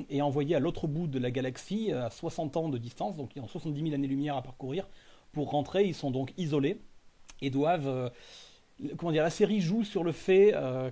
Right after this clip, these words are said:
qu'il faut faire l'équilibre entre le besoin de survie et, euh, de respecter ses principes, donc les principes de la Fédération en l'occurrence. C'est une excellente série. Kate Mulgrew, qui est l'actrice principale que vous pouvez voir aujourd'hui dans Orange is the New Black, est une, est une actrice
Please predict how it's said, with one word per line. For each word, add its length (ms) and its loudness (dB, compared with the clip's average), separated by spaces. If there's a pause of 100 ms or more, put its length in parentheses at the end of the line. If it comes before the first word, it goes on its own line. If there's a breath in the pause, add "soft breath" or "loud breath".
qu'il 180 -6
faut 160 -2
faire 140 -2
l'équilibre 380 -2
entre 160 -4
le 80 0
besoin 400 0
de 100 -2
survie 600 -6 (460 soft breath)
et, 260 4
euh, 100 0
de 100 -2
respecter 420 2
ses 140 2
principes, 480 -4
donc 180 -6
les 80 -4
principes 300 -8
de 80 -4
la 100 -2
Fédération 520 -4
en 20 0
l'occurrence. 380 -6
C'est 80 -12
une 60 -4
excellente 340 -6
série. 340 -2 (460 loud breath)
Kate 180 2
Mulgrew, 380 0
qui 100 -4
est 40 0
l'actrice 340 -4
principale 580 0
que 80 -4
vous 80 -2
pouvez 180 -2
voir 220 0
aujourd'hui 320 -2
dans 160 -2
Orange 300 -2
is 80 -4
the 100 -4
New 100 0
Black, 320 -2 (400 loud breath)
est 180 -4
une, 100 0
est 220 -2
une 80 -2
actrice 380 -6